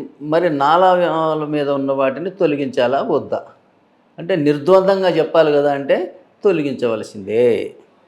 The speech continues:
కానీ ఈ బాధితులు ఏంటంటే మూడు రకాలు ఉన్నారు. ఒకటేమో నిరుపేదలు, పాపం ఏదో ఆ మురికి కూపంలోనే సక్కగా ఇల్లు కట్టుకొని ఉంటున్న వాళ్ళు, వాళ్ళకి అంతకంటే కూడా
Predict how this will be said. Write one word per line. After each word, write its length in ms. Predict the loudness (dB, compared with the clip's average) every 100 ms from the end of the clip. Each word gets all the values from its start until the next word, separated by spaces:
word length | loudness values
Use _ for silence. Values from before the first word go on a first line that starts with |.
| _ _ _ _ _ _ _ 0
కానీ 260 | 2 4
ఈ 40 | 4
బాధితులు 560 | 6 6 6 4 4
ఏంటంటే 360 | 2 0 -4 -4
మూడు 260 | -4 0 0
రకాలు 300 | 0 0 -2
ఉన్నారు. 320 | -4 -6 -8 -18 _ _ _ _ _ _ _ _ _ _ _ _ _ _ -8
ఒకటేమో 520 | -2 2 2 4 4
నిరుపేదలు, 960 | 4 4 4 6 6 6 4 2 -4 -16 _ _ _ _ _ _ _ _ _ -2
పాపం 300 | 0 0 -2
ఏదో 720 | 0 2 4 6 6 6 4
ఆ 80 | 2
మురికి 300 | 0 -4 -4
కూపంలోనే 680 | -4 -2 -2 -2 -2 -4
సక్కగా 380 | -4 -4 -2 -2
ఇల్లు 240 | -2 -4
కట్టుకొని 420 | -4 -6 -6 -8 -8
ఉంటున్న 260 | -8 -8
వాళ్ళు, 260 | -6 -6 -4
వాళ్ళకి 440 | -4 -4 -4 -8 -8
అంతకంటే 480 | -8 -6 -6 -4 -4
కూడా 420 | 0 0 0 -2